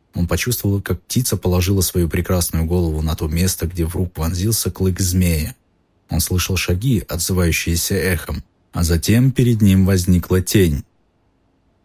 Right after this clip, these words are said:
«Ты мёртв, Гарри Поттер», прозвучал над ним голос Ридла. «Мёртв. Даже птица Дамблдора понимает это.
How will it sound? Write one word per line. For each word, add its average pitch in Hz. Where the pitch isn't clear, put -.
«Ты 139
мёртв, 107
Гарри 113
Поттер», -
прозвучал 85
над 82
ним 85
голос 85
Ридла. 82
«Мёртв. 82
Даже 127
птица -
Дамблдора 98
понимает 85
это. 80